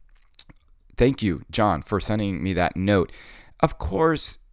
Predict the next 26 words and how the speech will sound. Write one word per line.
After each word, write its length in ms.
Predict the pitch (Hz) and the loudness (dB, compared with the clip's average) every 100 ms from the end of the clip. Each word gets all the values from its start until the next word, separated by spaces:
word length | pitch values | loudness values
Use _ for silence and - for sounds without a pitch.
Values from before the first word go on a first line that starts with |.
| - | -4
the, 180 | 87 | -2
you 60 | 107 | 0
know, 140 | 104 | 0
the, 340 | 92 98 95 87 | 2 2 2 0
in, 160 | 104 - | -2 -2
the 120 | 104 | -4
holding 440 | 87 117 123 127 104 | -2 2 4 4 2
company 360 | 104 92 98 | 0 0 -2
of 100 | 87 | -2
Stern 340 | - 95 87 85 | -2 0 0 0
Pinball, 360 | 95 85 80 | -2 0 0
the, 200 | 80 82 | 0 0
the 120 | 80 | 0
investors 580 | 90 87 92 92 92 85 | -2 2 0 2 -2 -2
who 100 | 98 | -4
bought 360 | 85 87 90 - | 0 2 2 2
Stern, 460 | - - 85 82 - - - - - - - - - _ | -4 -2 -2 -2 -6 -16 -20 -20 -20 -20 -20 -20 -20 _
are, 300 | 107 95 - - 90 _ | 4 4 0 -6 -16 _
are, 140 | - - | 0 0
those 380 | - 143 185 196 | 4 6 8 6
guys 440 | 95 107 113 101 - | 2 2 2 0 -2
should 360 | - - 120 92 | 0 4 4 4
be 320 | 90 82 76 | 0 0 -4
financially 680 | - - 101 87 85 - 85 | -4 0 2 2 0 -2 -4
minded. 440 | 78 67 62 60 | -4 -6 -8 -8
Like, 260 | - 98 90 | -2 0 -2